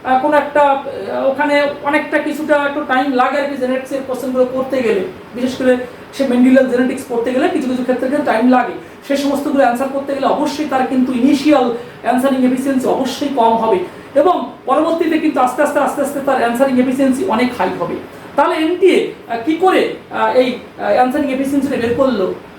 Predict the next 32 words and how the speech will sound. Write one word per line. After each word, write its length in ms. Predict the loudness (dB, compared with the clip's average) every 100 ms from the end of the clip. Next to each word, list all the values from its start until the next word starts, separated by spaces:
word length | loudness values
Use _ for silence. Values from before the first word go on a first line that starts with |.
| -4
কোন 180 | -2 0
ফর্মুলা 300 | 2 2 0
ধরে, 260 | 0 -2 -2 -6
আমি 180 | 0 0
ঠিক 140 | 0 -4 -14 -12
ওখানে 240 | -2 0 2
কিন্তু 220 | 2 2
আমার 160 | 2
একটা 140 | 0 -4
কোশ্চেন 420 | -4 -6 -6 -2
রয়ে 260 | 0 0 0
গেল। 120 | -4 -8 -12 -16 -18 -8 -2
হ্যাঁ, 340 | 0 0 -4 -8 -12
টিআইএফআর, 460 | -2 2 4 2 0
আহ, 880 | -2 -6 -16 -20 -6 -2 0 0 0
এর 100 | 0
একজন 420 | -2 2 2 2
বিশেষ, 420 | -2 -4 0 0 0 -8
আহ, 260 | -6 -4 -2
গবেষক 460 | -2 -2 0 -2 -2
উনি 140 | -6 -4
কিন্তু 220 | -2 0
বলেছেন 360 | 2 2 -2 -6 -10 -18 -10
যে 80 | -2
অফলাইন 480 | 0 0 2 2 2
পরীক্ষায় 440 | 0 -2 0 0 2
কিন্তু 400 | -2 0 -2 -6 -12 -6
এইভাবে 460 | 2 2 2 0 0
নির্ণয় 440 | 2 4 4 4
করা 180 | 4 2 0 -6
খুব 160 | -8 -6 0
টাফ 220 | 0